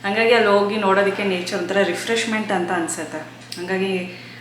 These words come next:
ಆ, ಹೋಗೋದು ಒಂದ್ ಕೆಲ್ಸ ಅಂತ ಅನ್ಕೊಳಲ್ಲ ನಾನು, ಹೋಗಿ ತರ್ಬೇಕಲ್ಲ ಅಂತ ಅನ್ಕೊಳಲ್ಲ. ಆ, ಅದೊಂಥರ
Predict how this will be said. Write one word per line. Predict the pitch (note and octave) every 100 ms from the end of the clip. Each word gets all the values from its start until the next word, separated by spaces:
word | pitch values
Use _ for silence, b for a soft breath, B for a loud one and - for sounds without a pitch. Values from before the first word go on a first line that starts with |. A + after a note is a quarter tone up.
| B
ಆ, | E3+
ಹೋಗೋದು | E3+ F#3+ A3 A3+ A#3 A3+
ಒಂದ್ | G#3 G3
ಕೆಲ್ಸ | F#3 F3 G#3
ಅಂತ | F#3+ F#3
ಅನ್ಕೊಳಲ್ಲ | F3+ E3 - E3+ D#3 D#3
ನಾನು, | D3+ D3
ಹೋಗಿ | D3 - - E3+ F3
ತರ್ಬೇಕಲ್ಲ | F3 D#3 E3+ E3+ D#3 D#3+
ಅಂತ | E3 D#3
ಅನ್ಕೊಳಲ್ಲ. | E3+ D#3 - D#3+ D3 D3 B B B B B B F3
ಆ, | F3 E3+ E3 - -
ಅದೊಂಥರ | C4+ C#4+